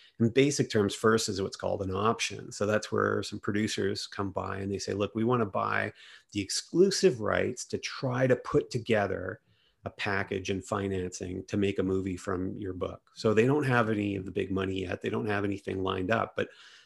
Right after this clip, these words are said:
they can't actually go and pursue it until they have an option. So they say, "Look, give us an exclusive option for a year or eighteen months or whatever,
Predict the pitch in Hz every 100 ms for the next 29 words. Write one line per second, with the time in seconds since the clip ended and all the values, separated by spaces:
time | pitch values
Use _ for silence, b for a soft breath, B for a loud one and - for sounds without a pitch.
0 | - 113 147 156 156 127 - 104 101 98
1 | 92 - 98 - 208 110 107 98 110 98
2 | 95 92 92 92 - - - 110 107 104
3 | 98 - 107 143 147 117 95 - - 147
4 | 151 - 101 101 104 - 104 101 - 95
5 | 95 - 95 98 101 98 104 90 95 98
6 | - 104 92 92 95 - 98 95 101 101